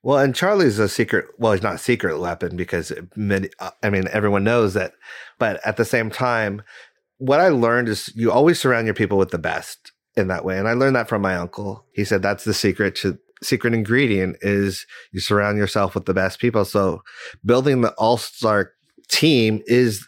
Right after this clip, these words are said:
the most important thing to me because then everything else comes, becomes secondary. And that team hasn't been easy to,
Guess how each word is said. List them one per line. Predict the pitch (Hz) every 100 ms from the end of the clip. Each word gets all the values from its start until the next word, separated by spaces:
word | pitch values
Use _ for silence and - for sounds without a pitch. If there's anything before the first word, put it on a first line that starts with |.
| _
the | -
most | 107 104 98
important | 92 123 92 98
thing | 117 117
to | - 73
me | 73 78 _ _ - -
because | 101 110 98 92 - -
then | - 98 117 139 110 104
everything | 110 110 98 104
else | 104 104
comes, | - 95 87 - _
becomes | - 101 92
secondary. | - 107 95 85 78 80 - - - - -
And | 101 95 92 90 - - _ _ -
that | 101 120 120
team | - 156 135 123 - -
hasn't | 143 139 123
been | 117 113
easy | 117 110 107
to, | 95